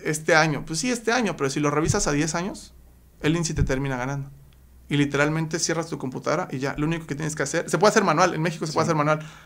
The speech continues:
Speaker 1: a través de un broker se puede hacer manual, o a través de un,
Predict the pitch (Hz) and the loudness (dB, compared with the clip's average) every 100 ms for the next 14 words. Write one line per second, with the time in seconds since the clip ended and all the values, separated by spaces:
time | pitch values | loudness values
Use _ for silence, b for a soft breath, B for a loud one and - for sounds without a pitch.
0 | - 147 151 156 165 151 160 233 247 - | -6 0 4 4 4 2 2 0 -2 -2
1 | 151 151 147 143 175 233 - 151 147 143 | -2 -2 0 0 0 -2 2 4 6 4
2 | 143 139 147 147 139 139 | 4 2 2 0 -2 -6